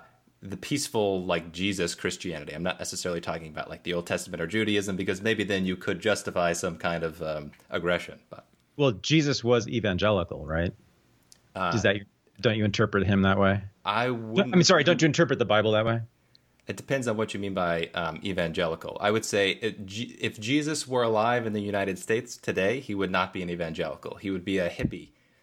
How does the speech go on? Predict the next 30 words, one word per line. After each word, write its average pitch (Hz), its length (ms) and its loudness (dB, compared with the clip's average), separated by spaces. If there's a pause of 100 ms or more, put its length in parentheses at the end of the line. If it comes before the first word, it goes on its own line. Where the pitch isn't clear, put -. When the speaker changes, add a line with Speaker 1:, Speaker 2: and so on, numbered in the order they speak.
(240)
Speaker 1:
uh, 82 380 -10
that 87 220 -4 (200)
would 101 160 -4
probably 107 380 0
be 95 160 0
thrown 101 280 0
in 92 120 0
jail 92 340 2
or 87 60 -2
killed, 82 420 -4 (180)
is 82 160 -8
my 82 140 -4
guess. 82 400 -10 (360)
Speaker 2:
Matthew 120 420 4
twenty-eight, 107 680 2
"Go 107 240 6
and 101 180 4
make 98 300 4
all 101 300 4
nations 92 580 4
my 87 160 4
disciples." - 760 0 (220)
Speaker 1:
Yeah, - 120 0
Speaker 2:
I 90 120 2
Speaker 1:
but, - 20 4
Speaker 2:
mean, 85 300 4
Speaker 1:
but, 117 360 -6
but 117 280 0
what 120 300 0
evangelical 135 1120 0